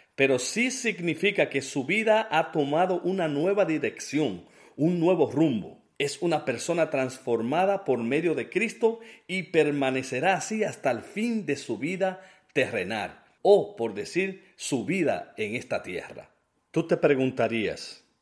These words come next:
"¿por qué precisamos un nuevo nacimiento?". Bueno, existen varias razones por las cuales precisamos el nuevo nacimiento. Primeramente, la palabra de Dios lo establece. Eso es uno.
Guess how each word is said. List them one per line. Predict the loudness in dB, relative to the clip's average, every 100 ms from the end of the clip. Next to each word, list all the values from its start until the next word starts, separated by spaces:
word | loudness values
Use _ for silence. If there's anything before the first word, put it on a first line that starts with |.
| _ _ _ _
"¿por | -2 0
qué | 2 2
precisamos | 2 -2 -6 0 2 2 -6 -12 -18 -20 _ _
un | -4 -2
nuevo | 0 -2 -2
nacimiento?". | -6 -8 -10 -12 -12 -16 -20 _ _ _ _ _ -10
Bueno, | -6 -2 -2 -4 -8
existen | -10 -4 -4 0 -2 2
varias | 2 2 -2
razones | -4 -2 -2 -6 -10
por | -8
las | -8 -10
cuales | 2 6 6 2
precisamos | -8 -10 -10 -2 -2 0 -4 -10 -18 _ _ _
el | -12 -6
nuevo | -2 -2
nacimiento. | -2 -6 -6 -2 0 -2 -10 -18 _ _ _ _
Primeramente, | 0 6 8 6 2 2 -4 -4 -14 _ _
la | 0 0 2
palabra | 2 4 4 4
de | 0
Dios | -2 0 2 0 -4 -4
lo | -2
establece. | -2 -4 -4 -4 -6 -12 -16
Eso | -12 -4 -4
es | -2
uno. | -2 -2 -6